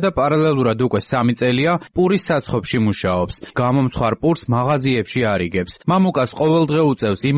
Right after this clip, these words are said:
ადგილის გავლა, სადაც ადგილობრივი მოსახლეობის მიერ სახლიდან გაშვებული ძაღლები თავს იყრიან. ეს ლაგოდეხი ბაისუბანის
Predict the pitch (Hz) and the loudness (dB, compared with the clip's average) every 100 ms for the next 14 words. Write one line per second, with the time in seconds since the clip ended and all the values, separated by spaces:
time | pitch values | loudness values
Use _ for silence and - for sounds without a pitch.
0 | 151 131 123 104 95 139 143 180 170 135 | 0 0 0 0 0 0 2 2 2 0
1 | 160 156 127 135 151 170 156 143 156 156 | 0 -2 -2 0 0 2 2 2 2 2
2 | 143 147 - 135 127 131 - 131 143 - | 0 -2 0 2 2 0 0 0 0 0
3 | 139 - 117 127 139 131 135 160 120 110 | -2 0 0 2 0 0 0 0 0 0
4 | 120 131 113 113 98 117 139 107 107 95 | 0 0 0 0 0 0 0 0 -2 -2
5 | 87 87 90 - 170 151 - 123 139 160 | -2 -2 -2 -2 -2 -2 -2 -2 0 2
6 | 156 147 160 143 143 131 139 123 117 | 0 0 0 0 0 0 0 0 0